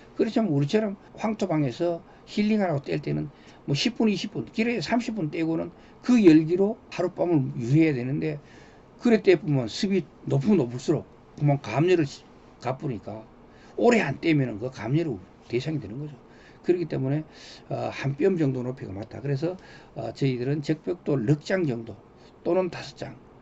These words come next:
또는 뭐 크다 해도 여섯 장 이상을 안 하죠. 너무 높게 되면은 왜? 쓸데없이 감열만 생기게 되기 때문에 그거를 높음으로써 덕볼 게 하나도 없다는 거죠. 감열뿐만 아니라 높으면 높을수록 아까 이야기했듯이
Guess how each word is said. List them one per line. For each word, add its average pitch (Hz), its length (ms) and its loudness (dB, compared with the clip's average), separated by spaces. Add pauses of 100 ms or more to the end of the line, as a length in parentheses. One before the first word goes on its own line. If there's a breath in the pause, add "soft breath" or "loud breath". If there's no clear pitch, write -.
(280 loud breath)
또는 175 300 -2
뭐 131 160 -2
크다 269 480 -2
해도 220 180 0
여섯 180 220 -2
장 139 140 -2
이상을 160 280 -6
안 - 180 -16
하죠. 143 320 -10 (420 loud breath)
너무 131 180 4
높게 165 260 4
되면은 131 400 -2
왜? 110 200 -6 (640 loud breath)
쓸데없이 233 800 0
감열만 123 500 -4
생기게 101 360 -8
되기 - 200 -20
때문에 - 220 -20 (340)
그거를 196 380 8 (160 loud breath)
높음으로써 147 760 2 (160)
덕볼 196 340 4
게 - 100 -8
하나도 190 320 -2
없다는 117 260 -10
거죠. 107 120 -18 (400 loud breath)
감열뿐만 226 920 4
아니라 170 280 4
높으면 139 400 -2
높을수록 160 500 -2 (240 loud breath)
아까 143 240 0
이야기했듯이 156 640 0